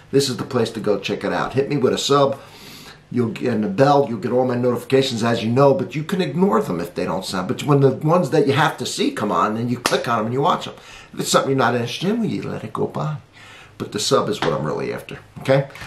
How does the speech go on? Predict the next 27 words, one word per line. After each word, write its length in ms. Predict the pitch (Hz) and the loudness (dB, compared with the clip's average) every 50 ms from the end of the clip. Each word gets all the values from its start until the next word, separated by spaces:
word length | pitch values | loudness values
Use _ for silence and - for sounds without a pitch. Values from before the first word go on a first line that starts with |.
| - - | -16 -6
So 260 | - - 196 175 - | 2 4 6 6 6
we're 120 | 104 110 113 | 4 4 4
gonna 240 | 139 135 135 131 - | 4 6 6 6 6
do, 340 | 135 135 135 131 127 127 | 6 6 6 6 4 2
um, 280 | 120 120 117 110 95 95 - - - - - _ _ _ _ - - - - - - - - - - - - | 0 0 0 -2 -4 -6 -10 -14 -20 -20 -20 _ _ _ _ -20 -20 -20 -20 -20 -20 -20 -20 -20 -20 -14 0
Codigo, 340 | - 202 196 165 131 - 120 | 4 4 6 6 4 2 2
all 260 | 104 95 113 - - - - - | 0 0 -2 -4 -6 -12 -12 -8
right, 240 | - 107 110 - | -4 -4 -4 0
George 320 | - - 147 160 165 160 - | 2 4 4 4 4 2 -2
Strait's, 640 | - - - 151 143 139 139 - - - - - - - | -4 0 4 6 6 6 4 2 -6 -10 -12 -14 -10 -6
um, 360 | - 117 120 113 107 107 104 | -4 -2 0 0 0 0 -2
tequila. 440 | - - - - - - 85 82 80 | -6 -10 0 4 4 4 4 2 -2
Now 160 | 98 113 123 | -2 -2 -2
I've 160 | 127 117 - - | -2 -2 -2 0
done 140 | 151 - | 2 2
his 260 | - 131 139 117 95 98 | 4 2 2 0 0 -2
Rosa 540 | 98 110 123 - - - - 165 214 - - - - - - - - - - - - - - - - | 0 0 0 0 0 0 0 0 0 -2 -4 -12 -20 -20 -20 -20 -20 -20 -20 -20 -20 -10 -8 -6 -4
and 120 | - 131 123 | -2 -2 -2
his 120 | 113 107 | -2 -2
Bianco, 560 | - - 120 147 160 156 151 - - - - - - - - - - - - - - - - - | -2 0 2 2 2 2 0 -2 -6 -8 -8 -10 -12 -12 -12 -14 -14 -14 -12 -10 -10 -10 -8 -6
and 80 | - 110 | -2 0
now 180 | 117 127 135 135 | 2 4 4 4
we're 120 | 139 139 | 4 4
gonna 180 | 139 135 123 113 | 2 2 0 -2
do 340 | 95 110 107 110 123 131 123 - - - | -4 -4 -4 -2 -4 -4 -8 -12 -14 -6
his, 420 | - 113 107 113 120 123 - - - - - _ - - - - - - | -2 0 2 2 0 0 -4 -10 -14 -18 -20 _ -20 -20 -20 -20 -14 -6
uh, 400 | - 107 110 117 120 123 123 120 | -2 0 0 2 2 2 0 -2